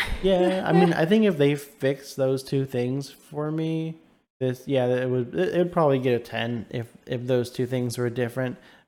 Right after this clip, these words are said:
Speaker 2: You know, I, I have a hard time giving out tens just because it means that there's nothing wrong with it.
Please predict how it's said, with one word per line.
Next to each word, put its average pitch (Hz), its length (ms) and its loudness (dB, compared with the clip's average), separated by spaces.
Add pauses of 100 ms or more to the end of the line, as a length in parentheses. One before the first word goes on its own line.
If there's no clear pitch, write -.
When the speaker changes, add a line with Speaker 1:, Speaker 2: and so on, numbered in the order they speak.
Speaker 2:
You 127 80 -4
know, 127 100 0
I, 127 180 0
I - 20 4
have 147 220 2
a 143 40 4
hard 143 200 2
time 151 200 2
giving 139 220 4
out 131 160 0
tens 143 380 -2
just 123 200 -6
because 123 300 0
it 120 80 0
means 120 300 0
that 113 160 -4
there's 117 160 -2
nothing 117 260 -4
wrong 120 260 0
with 147 120 -2
it. 175 280 2